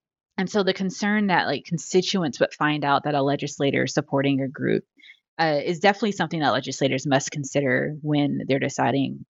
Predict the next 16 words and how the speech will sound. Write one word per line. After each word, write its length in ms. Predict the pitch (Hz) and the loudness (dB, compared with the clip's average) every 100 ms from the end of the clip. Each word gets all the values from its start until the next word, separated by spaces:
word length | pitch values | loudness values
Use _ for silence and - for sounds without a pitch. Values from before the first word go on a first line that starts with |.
| - | -6
like, 140 | 131 - | -4 0
who 120 | 160 | 2
to 120 | 123 | 2
represent. 640 | 113 113 - - - - - _ - - - | 0 -4 -6 -8 -8 -12 -16 _ -20 -18 -8
And 80 | 160 | -2
so 100 | 180 | 0
there 160 | 175 | 0
is 280 | 135 214 226 | 0 0 0
this 220 | 233 220 | -2 -2
game 440 | 165 156 147 147 147 - | -2 0 0 0 -2 -2
of, 440 | 139 143 139 143 - _ _ _ _ | 0 0 -2 -6 -12 _ _ _ _
can 200 | - 208 | -4 0
I 60 | 233 | 2
represent 520 | 214 170 180 165 156 | 2 0 0 -2 -2
this 220 | 160 151 | 0 -2
group 320 | - 131 131 | -2 0 0